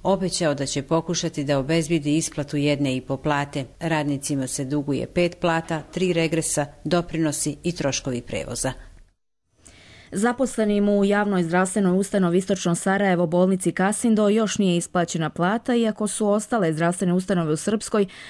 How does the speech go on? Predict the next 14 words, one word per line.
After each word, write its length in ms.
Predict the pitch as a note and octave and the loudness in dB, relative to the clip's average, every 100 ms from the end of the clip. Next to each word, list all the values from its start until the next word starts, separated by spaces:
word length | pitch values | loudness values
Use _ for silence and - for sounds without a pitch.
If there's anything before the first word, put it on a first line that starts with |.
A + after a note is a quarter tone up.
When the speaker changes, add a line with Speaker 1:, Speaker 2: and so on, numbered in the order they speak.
| - | -6
Speaker 2:
proteklih 560 | - A#3 A#3+ A3+ G#3 F#3+ | 0 2 2 0 0 2
dana 320 | F3+ G3+ A#3 | 2 2 0
isplaćivale 680 | A3 G3 F#3+ G3 G3+ G#3 G3 | -2 -2 0 0 0 2 2
junski 320 | F3 F3+ F#3 | 2 0 0
lični 320 | E3 D#3 F#3 | 0 2 0
dohodak. 480 | D#3 B2+ D#3 D#3 D3+ - - - - | 0 -2 -2 -2 -4 -14 -18 -16 -2
Uz 200 | A#3+ - | 0 2
to 100 | C4+ | 0
postoji 400 | A#3+ C4+ - A#3+ | 0 0 2 2
dugovanja 480 | F#3 F#3 F#3+ A3 A3+ | 4 2 2 0 0
za 120 | F#3 | 0
doprinose 580 | F#3+ G3 G#3+ G#3+ - G#3 | 0 0 0 0 0 -2
i 40 | |
prevoz. 480 | F#3 E3+ D#3+ D#3 | 2 2 2 0